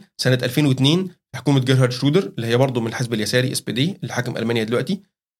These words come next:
بس حتى مع تقنين الدعارة، الحزب أنهى فترة حكمه لألمانيا سنة ألفين وخمسة، وهي فيها أكبر عدد من العاطلين في تاريخ ألمانيا كله، خمسة مليون عاطل. سبب بقى من أسباب انتقاد ورفض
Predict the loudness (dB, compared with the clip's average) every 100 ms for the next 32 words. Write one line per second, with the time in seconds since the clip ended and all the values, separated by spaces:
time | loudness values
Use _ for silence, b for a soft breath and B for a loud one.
0 | _ _ _ _ -4 -2 2 0 2 0
1 | 0 2 2 4 4 4 4 2 0 -4
2 | -6 0 2 0 -2 0 4 4 2 2
3 | -2 -2 -2 0 0 2 2 2 2 -2
4 | -6 -2 0 2 2 2 0 0 -2 0
5 | 0 0 0 -4 -4 -8 -4 0 2 2
6 | 0 -2 -2 -2 -2 0 2 0 -2 -4
7 | 0 0 -2 -4 -2 2 2 2 0 -2
8 | 0 0 -2 -8 _ 0 0 0 0 -2
9 | -6 -4 -2 -2 0 0 0 -2 -4 -4
10 | -6 -8 _ _ _ 0 2 4 4 2
11 | 2 2 2 2 0 -2 0 0 2 0
12 | 0 -2